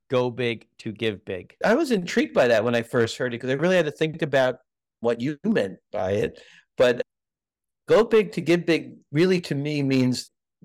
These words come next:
Speaker 2: that you're not short shrifting anything, that you're all in. Go big to me means you're all in. You, you
Speaker 1: Yeah.
Speaker 2: just believe in it. You just, you're in, all the chips are in, you're playing your hand,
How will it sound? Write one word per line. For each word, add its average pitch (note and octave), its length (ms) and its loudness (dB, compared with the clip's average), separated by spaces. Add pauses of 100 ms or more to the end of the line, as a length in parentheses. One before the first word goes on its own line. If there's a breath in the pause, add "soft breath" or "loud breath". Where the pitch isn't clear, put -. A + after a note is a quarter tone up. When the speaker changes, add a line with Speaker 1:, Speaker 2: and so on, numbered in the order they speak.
(920)
Speaker 2:
that C#3 240 0
you're C#3 160 -4
not D#3+ 380 0
short D3+ 380 -2
shrifting A#2+ 500 -4
anything, E2+ 420 -8 (500 soft breath)
that B2+ 260 2
you're C#3+ 200 4
all D#3+ 200 6
in. C3 420 0
Go E3 160 2
big D3 300 -2
to B2+ 100 -6
me C3 200 0
means G#2 260 -4
you're A2+ 140 0
all A#2+ 180 4
in. F2 200 -2
You, A#2+ 120 -10
you D#3 120 -6
Speaker 1:
Yeah. D#3 120 -4
Speaker 2:
just D#3 260 -8
believe C#3+ 300 0
in F#2 80 -2
it. - 120 -18
You G#2+ 140 -12
just, B2 340 -12 (160)
you're A#2+ 220 -2
in, F#3+ 360 2 (160)
all B2+ 180 4
the C#3+ 100 0
chips - 400 -6
are C3 100 2
in, D3+ 280 2 (460 soft breath)
you're A2+ 100 -6
playing C#3 320 2
your B2+ 120 4
hand, C3+ 420 2